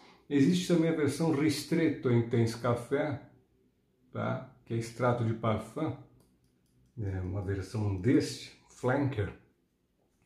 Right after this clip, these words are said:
E não vão com essa, não vão com sede ao pote, dizendo, "Ah, ele vai ser mais forte." Não vai, não.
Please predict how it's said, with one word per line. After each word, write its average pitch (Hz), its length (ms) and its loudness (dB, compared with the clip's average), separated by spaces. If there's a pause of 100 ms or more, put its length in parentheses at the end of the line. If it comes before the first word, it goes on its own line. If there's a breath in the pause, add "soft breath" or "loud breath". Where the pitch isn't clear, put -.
(1200 soft breath)
E 151 120 0
não 180 200 6
vão 107 520 2
com 196 80 0
essa, 196 280 0
não 151 240 4
vão 135 240 4
com 185 120 0
sede 190 240 2
ao 185 160 2
pote, 127 440 0
dizendo, 113 380 4
"Ah, 185 400 2
ele 180 320 4
vai 170 220 2
ser 160 320 -2
mais 156 280 -2
forte." 151 1080 -2
Não 277 380 4
vai, 226 320 0
não. 185 460 0